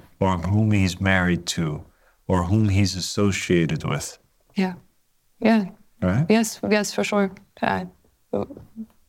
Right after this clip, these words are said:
Speaker 2: that's a, that's a very clear example.
Speaker 1: What other
Speaker 2: Yeah.
Speaker 1: examples do we have of, of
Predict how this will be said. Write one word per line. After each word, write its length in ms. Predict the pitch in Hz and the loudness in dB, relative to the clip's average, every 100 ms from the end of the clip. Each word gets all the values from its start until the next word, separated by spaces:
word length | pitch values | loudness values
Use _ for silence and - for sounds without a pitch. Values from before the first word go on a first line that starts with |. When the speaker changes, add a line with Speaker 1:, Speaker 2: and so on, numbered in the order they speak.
| _ | _
Speaker 2:
that's 260 | 196 196 185 | 2 2 4
a, 120 | 185 185 | 0 2
that's 220 | 185 190 | 2 2
a 40 | |
very 160 | 185 190 | 2 0
clear 220 | 190 196 | 2 2
example. 520 | 180 185 185 208 180 - _ _ _ _ _ _ _ - - | 2 0 0 -2 -6 -14 _ _ _ _ _ _ _ -20 -2
Speaker 1:
What 140 | 123 151 | 2 4
other 240 | 156 139 | 4 4
Speaker 2:
Yeah. 60 | 107 | 2
Speaker 1:
examples 560 | 92 101 98 98 87 | 0 -2 -2 -2 -2
do 120 | 92 | 0
we 80 | 87 | 0
have 340 | 85 90 90 87 | 2 0 0 0
of, 300 | 85 - - - _ _ _ - | -2 -4 -16 -20 _ _ _ -2
of 580 | 98 90 90 85 - | 0 0 -2 -6 -12